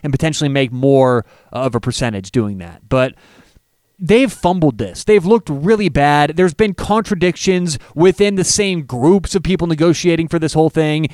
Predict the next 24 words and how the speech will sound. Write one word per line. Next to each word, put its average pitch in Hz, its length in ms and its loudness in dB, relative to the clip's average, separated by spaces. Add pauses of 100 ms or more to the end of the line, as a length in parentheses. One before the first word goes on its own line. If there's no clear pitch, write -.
(220)
And 175 160 -4
baseball 247 400 0
had 202 160 -4
a 180 40 2
real 160 260 2
opportunity 127 480 -4
here. 107 160 -10
I 117 40 -10
mean, 151 160 -4
baseball, 135 680 0 (240)
I - 40 -10
think 269 120 -6
we 226 80 -2
could 165 120 0
all, 143 220 0
all, 156 140 -2
all 156 180 0
agree 123 480 -2 (500)
that 185 280 0
if 196 100 0
things 285 300 -2
are 226 80 2
done 156 320 -2
correctly, 196 840 -6